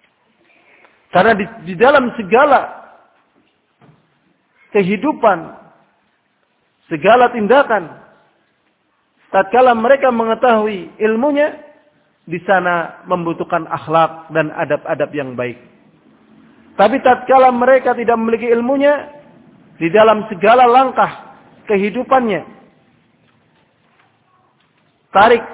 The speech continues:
keluarnya nafasnya, ternyata mereka melanggar akhlak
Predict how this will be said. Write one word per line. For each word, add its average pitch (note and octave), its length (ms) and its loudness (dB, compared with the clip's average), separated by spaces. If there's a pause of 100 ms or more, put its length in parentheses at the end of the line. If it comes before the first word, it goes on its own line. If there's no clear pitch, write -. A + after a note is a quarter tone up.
(220)
keluarnya A#3+ 480 4
nafasnya, A3+ 640 0 (1800)
ternyata F#3+ 840 0 (640)
mereka F3 400 0
melanggar D3+ 400 -2
akhlak A#2+ 320 -10